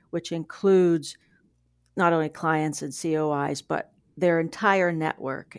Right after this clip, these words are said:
And so it's almost t-, helping them take blinders off, see things very differently, get to the real core of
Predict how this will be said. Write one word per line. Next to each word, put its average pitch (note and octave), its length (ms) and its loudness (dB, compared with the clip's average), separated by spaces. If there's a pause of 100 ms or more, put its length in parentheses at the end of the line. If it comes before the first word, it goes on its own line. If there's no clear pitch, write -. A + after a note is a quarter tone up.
And D#3+ 300 -4
so F#3+ 160 -2
it's F#3+ 140 -6
almost C4 420 0
t-, G#3+ 120 -2
helping G3+ 340 2
them E3 100 -4
take E3+ 300 -4
blinders E3+ 500 0
off, E3+ 380 0 (360)
see A3 240 -2
things F3+ 300 0
very E3 240 0
differently, D#3+ 580 -2
get F#3+ 280 -2
to G#3 100 -8
the F3 120 -2
real D#3+ 240 -2
core F3 760 0 (440)
of D#3+ 480 0